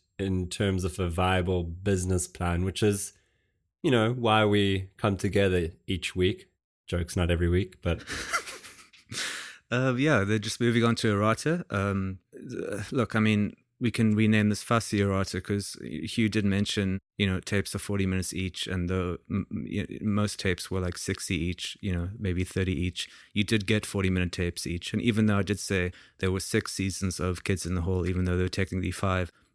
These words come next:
Speaker 2: the spin-off show Death Comes to Town is actually labeled Kids in the Hall, colon, Death Comes to Town. So they're not really errata, and we've treated ourselves.
Speaker 1: Yes.
Speaker 2: Basically, I've made it so that I could dog sit –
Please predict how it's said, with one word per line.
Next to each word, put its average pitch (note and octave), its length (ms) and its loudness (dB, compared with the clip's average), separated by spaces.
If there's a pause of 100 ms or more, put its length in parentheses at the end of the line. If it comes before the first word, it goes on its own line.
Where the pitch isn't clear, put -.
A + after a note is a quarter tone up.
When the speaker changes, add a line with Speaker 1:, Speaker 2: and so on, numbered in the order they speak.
(180)
Speaker 2:
the F#2+ 60 -4
spin-off G2+ 380 0
show F#2+ 220 0
Death F#2 240 0
Comes F#2+ 240 -2
to F2 60 -6
Town F2+ 460 -2
is G#2+ 140 -2
actually G2+ 300 0
labeled G2 360 0
Kids A#2+ 240 2
in G#2 120 2
the G2 80 2
Hall, G#2 320 2
colon, F#2 480 0
Death F#2 220 -2
Comes F#2+ 240 -4
to - 60 -8
Town. F#2 360 -4 (320)
So B2 240 4
they're B2+ 100 6
not C#3+ 120 4
really C3 260 6
errata, A2 640 2 (100)
and G#2 420 2
we've A2 280 0
treated A#2+ 340 0
ourselves. G2 720 -2 (100)
Speaker 1:
Yes. F#2+ 480 -2 (320)
Speaker 2:
Basically, A2+ 400 2
I've G#2+ 160 0
made A#2 220 4
it A#2+ 80 -2
so A2+ 360 2
that G2+ 360 -2 (180)
I G#2 160 0
could G2+ 300 -4 (500)
dog A2+ 300 2
sit – - 500 -4